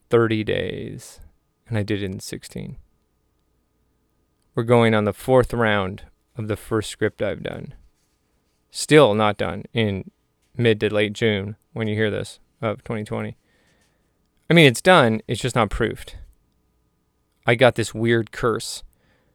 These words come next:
that even later in life, I can build narrative, but my spelling and grammar and all that stuff is terrible.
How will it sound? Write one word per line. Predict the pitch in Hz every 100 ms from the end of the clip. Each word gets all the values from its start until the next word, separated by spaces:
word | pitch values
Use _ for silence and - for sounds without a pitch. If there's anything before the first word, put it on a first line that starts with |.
| _ _ _ _ -
that | 120
even | 123 110 107
later | 110 120 117
in | 107
life, | 101 95 - - _ _
I | 120
can | - 110 101 -
build | 127 110
narrative, | 110 113 107 95 95 -
but | 107 - _ _ _
my | 123 113
spelling | - - 113 104 98
and | - - 147
grammar | 110 98 104 101
and | 107 - - _ _ _ _ _ _ _ _
all | 95 92
that | 78
stuff | - - -
is | -
terrible. | - 85 - -